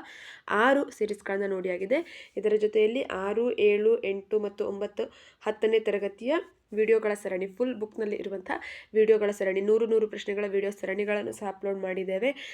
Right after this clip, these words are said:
ಅದರ ಜೊತೆಯಲ್ಲಿ ಸೈಕಾಲಜಿಗೆ ಸಂಬಂಧಪಟ್ಟಂತಹ ವಿಡಿಯೋಗಳು ನಮ್ಮ ಚಾನಲ್‌ನ ಪ್ಲೇಲಿಸ್ಟ್‌ನಲ್ಲಿದ್ದಾವೆ. ಕನ್ನಡ ಬೋಧನಾ ಶಾಸ್ತ್ರಕ್ಕೆ ಸಂಬಂಧಿಸಿದ್ದು, ಸೈನ್ಸ್‌ಗೆ ಸಂಬಂಧಪಟ್ಟಿರುವಂಥದ್ದು,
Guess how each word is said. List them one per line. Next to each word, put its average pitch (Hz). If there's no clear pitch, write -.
ಅದರ 202
ಜೊತೆಯಲ್ಲಿ 214
ಸೈಕಾಲಜಿಗೆ 220
ಸಂಬಂಧಪಟ್ಟಂತಹ 202
ವಿಡಿಯೋಗಳು 196
ನಮ್ಮ 196
ಚಾನಲ್‌ನ 196
ಪ್ಲೇಲಿಸ್ಟ್‌ನಲ್ಲಿದ್ದಾವೆ. 196
ಕನ್ನಡ 220
ಬೋಧನಾ 214
ಶಾಸ್ತ್ರಕ್ಕೆ 208
ಸಂಬಂಧಿಸಿದ್ದು, 190
ಸೈನ್ಸ್‌ಗೆ 226
ಸಂಬಂಧಪಟ್ಟಿರುವಂಥದ್ದು, 196